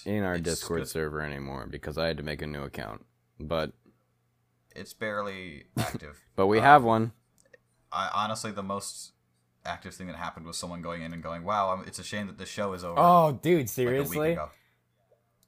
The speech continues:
Speaker 2: Yeah, and I was like, "Hey, we've been
Speaker 1: <laughs>
Speaker 2: putting them out for the past, like, year
Speaker 1: Damn.
Speaker 2: again."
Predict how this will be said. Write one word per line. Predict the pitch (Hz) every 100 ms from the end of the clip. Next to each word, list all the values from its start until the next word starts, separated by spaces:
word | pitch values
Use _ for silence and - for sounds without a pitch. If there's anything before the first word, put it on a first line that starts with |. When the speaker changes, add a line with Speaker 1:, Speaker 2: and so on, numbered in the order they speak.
| _ _ _ _ _ -
Speaker 2:
Yeah, | 101 98 92
and | 101
I |
was | 98 101
like, | -
"Hey, | - 277
we've | 330 -
been | 359 214
Speaker 1:
<laughs> | - - -
Speaker 2:
putting | 494 - 403 359
them |
out | - 104 95
for |
the | 90
past, | 104 90 87 -
like, | 92 90 - -
year | - 95 101 104
Speaker 1:
Damn. | 78 80
Speaker 2:
again." | 82 98 98 110